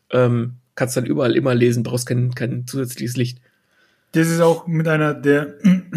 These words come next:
Speaker 2: Hauptvorteile, die ich darin sehe, weil wenn ich manchmal in meinem Sessel liege und dann kommt das Licht von oben, dann habe ich mindestens auf einer Seite immer Schatten. In
Speaker 1: Das hab
Speaker 2: meinem
Speaker 1: ich
Speaker 2: Buch.
Speaker 1: tatsächlich, das hab ich tatsächlich noch nie gehört, dass, dass meine Frau Probleme mit den Schatten hätte oder dass ich Probleme mit den Schatten hätte.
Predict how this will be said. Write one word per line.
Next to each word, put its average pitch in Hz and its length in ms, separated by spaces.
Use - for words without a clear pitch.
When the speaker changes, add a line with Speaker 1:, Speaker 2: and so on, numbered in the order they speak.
Speaker 2:
Hauptvorteile, 151 580
die 143 140
ich 127 80
darin 143 280
sehe, 143 200
weil 139 160
wenn 147 80
ich 131 80
manchmal 147 280
in 143 60
meinem 139 280
Sessel 151 300
liege 156 360
und 151 140
dann 139 100
kommt 143 180
das - 100
Licht 160 160
von 151 120
oben, 160 220
dann 131 200
habe 147 160
ich 135 160
mindestens 180 540
auf 170 160
einer 165 280
Seite 156 280
immer 143 180
Schatten. 127 520
In 185 120
Speaker 1:
Das 175 80
hab 165 60
Speaker 2:
meinem 160 100
Speaker 1:
ich 143 80
Speaker 2:
Buch. 175 80
Speaker 1:
tatsächlich, 175 300
das 127 120
hab 147 100
ich - 60
tatsächlich 175 360
noch 135 100
nie 156 140
gehört, 131 260
dass, 123 240
dass 123 260
meine 127 160
Frau 139 160
Probleme 139 360
mit 156 180
den 123 120
Schatten 156 300
hätte 123 200
oder 127 80
dass 123 140
ich 180 120
Probleme 127 300
mit 123 100
den 127 120
Schatten 123 260
hätte. 123 360